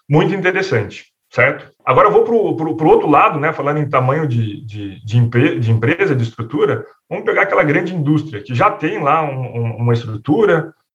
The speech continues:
um, ou mesmo um departamento de energia elétrica que já faz a gestão e toma conta através de uma, de uma consultoria pra fazer a representação na C C E, ah, o dia a dia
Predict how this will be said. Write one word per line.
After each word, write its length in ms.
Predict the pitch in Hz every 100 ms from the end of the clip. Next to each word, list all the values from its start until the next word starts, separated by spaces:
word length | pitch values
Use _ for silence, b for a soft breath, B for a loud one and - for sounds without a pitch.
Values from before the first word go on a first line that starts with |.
| -
um, 220 | 110 110
ou 100 | 110
mesmo 300 | 127 151 160
um 80 | 151
departamento 920 | 156 160 165 156 147 127 175 208 151
de 120 | 139
energia 320 | 143 123 143
elétrica 600 | 117 107 123 160 190 190 - _ _
que 100 | 131
já 220 | 117 180
faz 360 | - 151 180 165
a 60 |
gestão 540 | 139 131 110 123 147 151
e 80 |
toma 320 | 120 135 139 -
conta 380 | 110 135 156 120
através 320 | 110 117 123
de 60 |
uma, 180 | 135 120
de 80 | 117
uma 180 | 120 120
consultoria 760 | 123 117 113 98 156 202 - B B B -
pra 120 | 110
fazer 160 | 107
a 40 | 113
representação 480 | 120 113 110 107 120
na 80 |
C 120 | 110 110
C 140 | 113
E, 260 | 131 170 - B B B
ah, 200 | 107 104
o 100 | 135
dia 240 | 151 156 170
a 40 |
dia 420 | 120 139 165 165